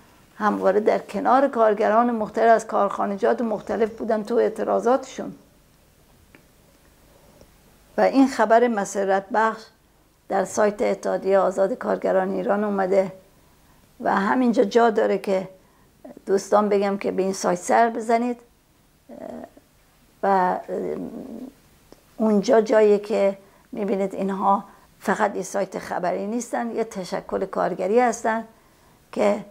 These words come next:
نمایندگی می‌کنه حق حقوق کارگران رو برای خواست افزایش دستمزد و برای خواستای دیگه و مبتکر به راه انداختن جنبشی هستن برای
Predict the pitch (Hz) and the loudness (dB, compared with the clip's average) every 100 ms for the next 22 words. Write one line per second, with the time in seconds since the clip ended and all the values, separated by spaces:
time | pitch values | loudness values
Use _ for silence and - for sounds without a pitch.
0 | - _ - 233 220 220 220 214 240 233 | -20 _ -4 2 4 4 2 -2 -2 -2
1 | 233 214 208 208 208 233 233 233 220 214 | -2 0 0 2 4 4 4 4 4 4
2 | 220 214 208 202 202 202 226 220 254 214 | 0 0 -2 0 2 2 2 2 2 -2
3 | - 202 - 208 196 208 202 196 196 180 | -2 -8 -2 -2 -2 -4 -4 -2 0 2
4 | 185 196 202 196 - - 190 185 - 196 | 4 4 4 2 -4 -2 0 0 -2 -2
5 | 180 196 208 202 - - - - 233 196 | -2 -2 -2 -4 -12 -20 -20 -14 -2 0
6 | 202 202 - _ _ _ - - 247 220 | 2 -2 -8 _ _ _ -12 -6 2 4
7 | 208 - 220 208 - 587 254 202 190 202 | 2 2 0 2 4 6 6 4 -4 -12
8 | _ _ _ _ 208 202 190 185 185 - | _ _ _ _ -2 2 2 2 -4 -4
9 | 208 202 214 262 381 - 185 180 214 240 | -4 -4 -6 -10 -14 -6 -4 0 -2 0
10 | 208 196 - 208 180 190 185 175 180 180 | -2 -4 -8 -8 -6 -6 -6 -4 -4 -2
11 | 185 190 | 0 -2